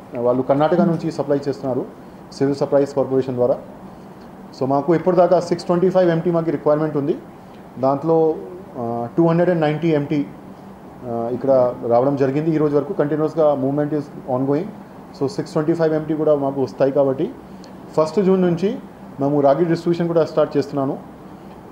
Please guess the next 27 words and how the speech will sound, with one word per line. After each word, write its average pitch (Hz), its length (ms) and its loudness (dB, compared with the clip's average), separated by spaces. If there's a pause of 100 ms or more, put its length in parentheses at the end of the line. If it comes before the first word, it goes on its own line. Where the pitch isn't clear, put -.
(200)
So, 139 120 2
దాంట్లో 190 580 2 (200)
ప్రతి 156 240 4
ఒక్క 190 200 6 (100)
కార్డుకి 156 400 4 (840)
వన్ 147 220 4
to 190 60 4 (100)
త్రీ 170 120 4
కేజీ 165 380 2 (240)
is 127 140 2
the 156 120 6
eligibility. 151 480 0 (400)
అంటే 123 140 0
maximum 160 580 0
మూడు 160 200 2
కేజీ 160 240 0
వరకు 151 220 0
తీసుకోవచ్చు, 147 540 -2 (580)
అది 131 160 2
కూడా 180 280 4
free 165 200 4
of 160 140 -12
cost, 147 300 0 (640)
దానికి 135 280 0
ఏం 147 160 0
cost 139 320 0
ఉండదు. 143 320 0